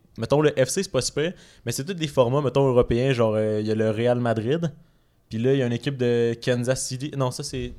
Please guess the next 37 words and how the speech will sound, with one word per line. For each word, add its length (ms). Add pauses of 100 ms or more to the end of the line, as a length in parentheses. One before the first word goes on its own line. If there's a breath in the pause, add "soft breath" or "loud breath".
(180)
pas, 80 (160)
non, 160 (480)
le 360 (120)
Real 400
Salt 320
Lake 200
City. 280 (160 soft breath)
Salt 240
Lake 140
City, 240
ils 40
ont, 220
ils 60
ont 80
fait, 120
genre, 200
Real 400
Salt, 260
mais 100
t'es 80
comme, 260 (260 soft breath)
ça, 120
je 60
pense 200
que 200 (300)
la, 200 (280)
c'est 220
comme 200
ça 140
fait, 340
Real, 320
ça 120
fait 100
référence 420
à 60
la 100
royauté, 640